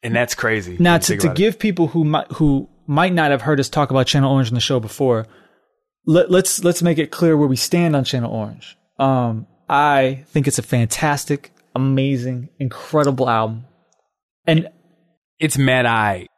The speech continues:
Speaker 1: Um, Sweet Life is an incredible song. Um,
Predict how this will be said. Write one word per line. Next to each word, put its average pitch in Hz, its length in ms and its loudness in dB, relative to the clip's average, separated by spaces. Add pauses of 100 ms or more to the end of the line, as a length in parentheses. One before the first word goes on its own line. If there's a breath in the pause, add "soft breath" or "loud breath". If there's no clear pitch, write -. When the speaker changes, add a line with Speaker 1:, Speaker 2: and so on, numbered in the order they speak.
(480)
Speaker 1:
Um, 101 400 0
Sweet 160 360 0
Life 120 260 -2
is 117 120 0
an 113 100 0
incredible 110 420 -2
song. 101 560 0 (760)
Um, 98 640 -2